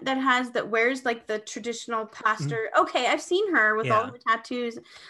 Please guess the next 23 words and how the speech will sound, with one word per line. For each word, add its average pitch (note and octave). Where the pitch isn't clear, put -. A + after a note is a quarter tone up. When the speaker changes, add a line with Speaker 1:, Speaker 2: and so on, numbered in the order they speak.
Speaker 1:
um, G#3
and A3+
some G#3+
videos A#3+
and G#3+
things G#3
on F#3+
social F#3+
media. F#3
So -
I'll G3
definitely G#3+
have G3+
Speaker 2:
Mm-hmm. -
Speaker 1:
to -
check F#3
out F3
her, D#3+
her F3
book. F3
I F3
think F#3+
that's E3